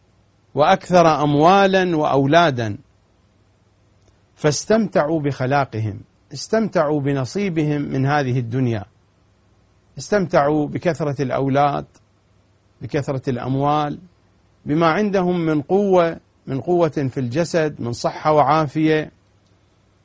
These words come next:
من قوة بين الناس، من قوة السلطان، بما كان عندهم من نصيب الدنيا. "كالذين من قبلكم كانوا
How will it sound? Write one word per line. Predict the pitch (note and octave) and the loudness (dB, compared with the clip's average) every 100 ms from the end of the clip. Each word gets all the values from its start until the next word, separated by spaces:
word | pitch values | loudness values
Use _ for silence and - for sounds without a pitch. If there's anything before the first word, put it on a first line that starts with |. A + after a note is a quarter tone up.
| _ - | _ -8
من | C#3+ C3+ | -4 -2
قوة | G3+ G3 F#3 | 0 2 2
بين | F3 D#3 D#3 D3+ | 0 0 2 2
الناس، | C#3+ D3+ F#3+ F#3+ F3 - | 0 0 0 -2 -4 -6
من | C#3+ | -6
قوة | B2+ F#3+ F3 - | -2 0 0 0
السلطان، | C3+ - C#3 - G3 G3+ F#3 F3+ - _ _ _ _ _ _ _ _ _ _ _ _ _ - | -6 -2 -2 2 2 2 0 -4 -12 _ _ _ _ _ _ _ _ _ _ _ _ _ -4
بما | D#3 F#3+ F#3+ | 2 4 4
كان | A3+ A#3 A3+ | 4 2 2
عندهم | F#3 G#3+ G3+ F#3 F#3 | 0 -2 0 0 0
من | E3+ E3 | -2 0
نصيب | D#3 - F#3 D#3+ | -2 -2 -4 -4
الدنيا. | C#3 D3+ D3+ A2 - _ _ _ _ _ _ _ _ _ _ _ _ _ _ _ _ | -2 0 0 -2 -6 _ _ _ _ _ _ _ _ _ _ _ _ _ _ _ _
"كالذين | - C#3 D3 D3+ G#3 G#3+ G3+ | 0 4 4 4 2 2 2
من | F#3 | 0
قبلكم | - F#3+ F3 D#3+ E3+ D#3 - - _ _ _ - | 0 0 0 -4 -2 -4 -6 -14 _ _ _ -2
كانوا | F3 F#3 G3 F#3 F3 | 2 4 4 4 2